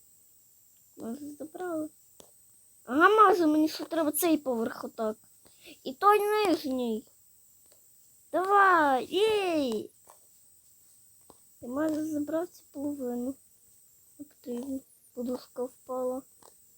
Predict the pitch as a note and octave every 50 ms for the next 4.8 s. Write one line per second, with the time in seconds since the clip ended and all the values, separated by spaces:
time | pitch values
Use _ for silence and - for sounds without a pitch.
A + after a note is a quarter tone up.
0 | _ _ _ - C#4+ B3 - - - B3 A#3+ C4 C4 C#4 C#4 C4+ - _ _ _
1 | _ _ - _ _ _ _ _ - B3+ A#3+ A#3+ A#3+ - - - B3 A#3 A#3 A#3+
2 | - - - - C4 C4+ C#4 _ _ _ _ _ _ _ - - _ _ _ _
3 | _ _ _ _ _ _ _ _ _ _ _ _ _ _ _ _ _ _ _ _
4 | _ _ _ _ _ C4 A#3+ C4+ A#3 A#3+ - _ _ - D4+